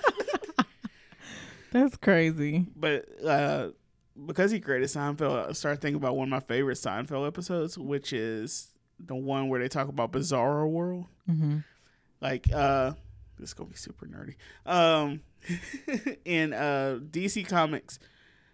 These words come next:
Speaker 2: they have, uh, like, a Bizarro World, which is where it's the opposites. So Superman may not fly,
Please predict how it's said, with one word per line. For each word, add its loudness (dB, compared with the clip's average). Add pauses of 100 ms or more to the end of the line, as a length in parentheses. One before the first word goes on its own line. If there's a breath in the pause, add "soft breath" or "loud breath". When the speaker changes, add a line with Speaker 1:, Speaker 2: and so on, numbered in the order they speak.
(320 soft breath)
Speaker 2:
they 2
have, 4 (200)
uh, 0 (260)
like, -4
a -8
Bizarro 2
World, -2
which -6
is -8
where -4
it's -6
the -6
opposites. -4
So -4 (160)
Superman -2 (220)
may -8
not -6
fly, -2